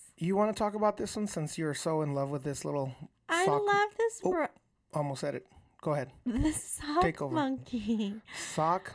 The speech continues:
Speaker 1: monkeys.
Speaker 2: It's called the Rockford S-, Sock Monkey. Um,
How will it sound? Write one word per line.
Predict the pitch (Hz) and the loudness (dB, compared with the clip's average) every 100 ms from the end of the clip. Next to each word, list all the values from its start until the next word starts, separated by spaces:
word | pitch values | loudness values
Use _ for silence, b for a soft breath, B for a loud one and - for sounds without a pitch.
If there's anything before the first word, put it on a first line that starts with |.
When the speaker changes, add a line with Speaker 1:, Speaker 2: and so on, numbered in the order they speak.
| - | -6
Speaker 1:
monkeys. | 139 139 127 85 - | -4 -4 -6 -12 0
Speaker 2:
It's | 285 254 | 0 0
called | - 302 262 | 0 2 2
the | 240 | 2
Rockford | 240 233 180 - 302 | 4 4 2 -2 -6
S-, | 339 - - - | -4 -8 -8 -6
Sock | - 220 208 214 | 0 0 0 -2
Monkey. | 196 180 180 156 156 - 240 b b b b b 208 | -2 -2 -6 -10 -8 -6 -8 b b b b b 2
Um, | 202 190 175 185 | 4 4 2 -4